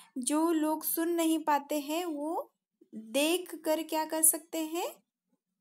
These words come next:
पहचान सकते हैं। Then gestures, gesture मीन्स होता है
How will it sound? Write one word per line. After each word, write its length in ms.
पहचान 500
सकते 400
हैं। 340
Then 440
gestures, 880
gesture 460
मीन्स 360
होता 200
है 420